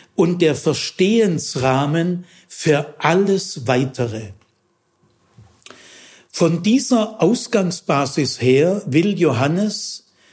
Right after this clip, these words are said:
seine Leser im Glauben stärken.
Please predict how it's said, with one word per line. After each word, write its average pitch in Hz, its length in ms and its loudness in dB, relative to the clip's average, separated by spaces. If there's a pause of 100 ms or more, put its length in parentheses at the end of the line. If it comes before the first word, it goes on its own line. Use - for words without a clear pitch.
(180)
seine 143 520 2
Leser 185 720 2
im 135 260 -2
Glauben 139 640 0
stärken. 113 960 -6